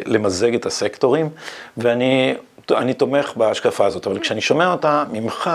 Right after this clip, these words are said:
וכשאני שומע אותה מתלמידי הרב צבי יהודה, שהם תלמידי הרב, הראיה קוק, מאחר שתפיסתו היא, אה, תפיסה,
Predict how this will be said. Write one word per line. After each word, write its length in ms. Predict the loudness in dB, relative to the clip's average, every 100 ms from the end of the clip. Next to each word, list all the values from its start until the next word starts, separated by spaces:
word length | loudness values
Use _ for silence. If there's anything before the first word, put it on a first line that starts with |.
| 0
וכשאני 260 | -2 -4 -4
שומע 240 | -2 0
אותה 160 | 0 0
מתלמידי 640 | -4 -2 -2 0 2 2 0 -8 -20 -12 0
הרב 460 | 2 4 2 -2 -8 -20 -10
צבי 800 | -6 -2 2 2 2 2 -2 -2
יהודה, 600 | 0 2 2 2 0 -2 -6 -16 -18
שהם 340 | -10 -6 -4
תלמידי 640 | 0 0 0 2 2 2 0
הרב, 560 | 0 0 0 -2 -10 -12 -12 -12 -10
הראיה 500 | -2 0 2 2 0
קוק, 500 | -2 2 2 2 -8 -12 -18 -20 -20 -20 -20 -20 -18 -18 -4 2
מאחר 480 | 2 2 2 2
שתפיסתו 960 | 2 -2 -2 -6 -4 -2 0 2 2 -2 -14 -20 -20 -4
היא, 240 | 0 2 4
אה, 300 | 4 4 0 -6
תפיסה, 720 | -8 -6 -4 0 2 2 0